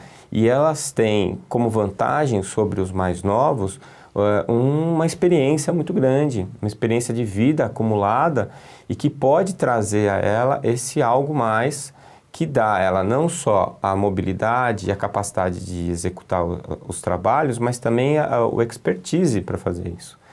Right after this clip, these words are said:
E in-, interessante é que nem todas as pessoas encaram isso dessa forma. A maior parte das pessoas ainda tem muito medo de envelhecer, que, na minha opinião, é decorrente do medo da morte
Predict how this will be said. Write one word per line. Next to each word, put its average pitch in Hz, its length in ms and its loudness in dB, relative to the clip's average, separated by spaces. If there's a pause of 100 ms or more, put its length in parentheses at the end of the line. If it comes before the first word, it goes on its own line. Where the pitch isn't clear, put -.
(400)
E 143 140 2
in-, 175 220 4 (100)
interessante 117 880 0 (220)
é 123 80 -2
que 147 120 -2
nem 151 160 4
todas 170 300 2
as 143 140 0
pessoas 139 440 0
encaram 143 480 0
isso 120 200 -4
dessa 127 240 -6
forma. 131 500 0 (560)
A - 80 -4
maior 127 280 2
parte 151 380 0
das 113 140 -4
pessoas 120 400 0
ainda 120 160 2
tem 131 140 0
muito 135 260 2
medo 127 400 2
de 107 80 -4
envelhecer, 98 640 -2 (300)
que, 254 360 4
na 135 160 2
minha 123 140 4
opinião, 113 560 2
é 131 80 2
decorrente 139 560 0
do 120 100 0
medo 113 220 2
da 127 140 0
morte 117 560 0